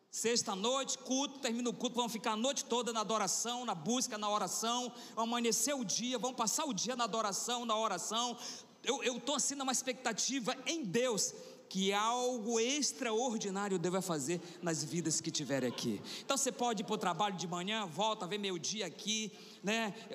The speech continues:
Ora com a gente, adora, volta de tarde, volta de noite, volta de manhã, vai terminar só sábado de noite, depois da campanha, a nossa busca pela presença de Deus, porque nós precisamos, sabe de quê? De fechar a porta e falar: "Deus,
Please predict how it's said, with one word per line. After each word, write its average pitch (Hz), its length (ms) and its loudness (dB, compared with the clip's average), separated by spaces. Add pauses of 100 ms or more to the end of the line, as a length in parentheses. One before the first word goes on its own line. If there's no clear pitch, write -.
(180)
Ora 233 300 4
com 220 120 -2
a 180 60 2
gente, 220 420 0
adora, 220 460 2
volta 247 280 0
de 190 100 -2
tarde, 220 380 0
volta 240 260 2
de 196 120 0
noite, 226 300 2
volta 254 200 0
de 233 100 -4
manhã, 220 240 -2
vai 247 100 -2
terminar 254 340 -2
só 311 220 0
sábado 302 480 -2
de 294 100 -2
noite, 226 340 2 (220)
depois 330 500 2
da 285 120 0
campanha, 196 580 0 (260)
a 170 100 2
nossa 190 280 2
busca 185 500 2 (240)
pela 180 180 2
presença 156 540 0
de 143 100 -4
Deus, 135 260 2
porque 156 280 -2
nós 147 160 -2
precisamos, 147 420 -2
sabe 160 160 0
de 147 80 -2
quê? 190 280 2 (320)
De 180 100 0
fechar 175 380 2
a 170 40 -2
porta 139 720 -2 (340)
e 160 60 2
falar: 147 280 2
"Deus, 139 600 0